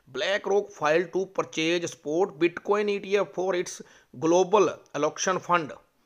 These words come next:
तो यहाँ पे भाई ईटीएफ़ को बाय करने की बात की जा रही है। बड़े लेवल की बातें जो होती है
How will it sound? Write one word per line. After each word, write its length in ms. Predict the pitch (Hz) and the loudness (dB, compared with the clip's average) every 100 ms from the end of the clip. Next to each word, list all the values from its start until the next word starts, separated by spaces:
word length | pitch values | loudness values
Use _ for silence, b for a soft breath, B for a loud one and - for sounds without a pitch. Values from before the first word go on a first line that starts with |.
| b b b b _ - | b b b b _ -8
तो 80 | 135 | -4
यहाँ 280 | 123 147 185 | -2 -2 -2
पे 120 | 180 | -4
भाई 360 | 131 156 208 - _ _ _ _ _ | -4 -4 -6 -14 _ _ _ _ _
ईटीएफ़ 340 | 165 175 196 196 | -12 -4 -4 -4
को 160 | 202 131 | -6 -6
बाय 260 | 123 139 196 | -2 0 2
करने 300 | 202 202 202 | 0 -2 -6
की 120 | 190 | -6
बात 200 | 160 160 | -4 -4
की 140 | - 139 | -4 -8
जा 120 | 113 | -8
रही 140 | 98 | -8
है। 80 | 87 - _ 131 | -14 -16 _ -8
बड़े 240 | 160 220 233 | -4 2 2
लेवल 260 | 214 220 | 4 0
की 160 | 190 208 | -2 -8
बातें 480 | 147 151 165 185 190 - _ - | -2 -2 -2 -8 -10 -18 _ -4
जो 100 | 165 | -4
होती 320 | 135 135 165 | -4 -6 -4
है 200 | 160 170 | -4 -6